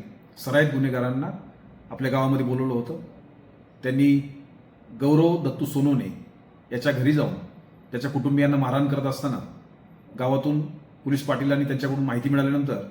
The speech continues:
तात्काळ त्या ठिकाणी पोलीस पोहोचण्याचा प्रयत्न केला. पोलीस येत आहेत ही माहिती मिळाल्यानंतर त्यांनी फरार होण्याचा प्रयत्न केला.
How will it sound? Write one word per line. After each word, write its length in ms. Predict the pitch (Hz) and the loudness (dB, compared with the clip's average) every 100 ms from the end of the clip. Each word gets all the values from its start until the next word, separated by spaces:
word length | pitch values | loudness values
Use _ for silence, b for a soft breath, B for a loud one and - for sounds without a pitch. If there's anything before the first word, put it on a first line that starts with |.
| - - - - - | -18 -20 -20 -12 -8
तात्काळ 360 | 117 - 139 | -8 -2 0
त्या 120 | 139 | 0
ठिकाणी 240 | 131 139 143 | -2 -2 -2
पोलीस 340 | 139 135 - | -2 -4 -4
पोहोचण्याचा 680 | - - - - 131 131 127 | -14 -20 -20 -10 -6 -4 -4
प्रयत्न 300 | 127 123 135 | -4 -2 -2
केला. 220 | 131 139 151 - - - - - - | -2 -4 -6 -14 -20 -20 -20 -14 -2
पोलीस 220 | 143 147 | 0 0
येत 120 | 147 | 2
आहेत 120 | 147 | 0
ही 100 | 143 | 2
माहिती 260 | 147 127 135 | 0 0 0
मिळाल्यानंतर 520 | 143 143 147 147 127 - - - - - - - | 2 2 2 0 -2 -6 -14 -20 -20 -20 -14 -4
त्यांनी 180 | 135 | -2
फरार 260 | 143 131 139 | -2 -2 0
होण्याचा 380 | 135 135 139 139 | 2 2 0 -2
प्रयत्न 480 | 139 - 131 127 139 | -4 -6 -4 0 -2
केला. 300 | 135 139 | 0 -2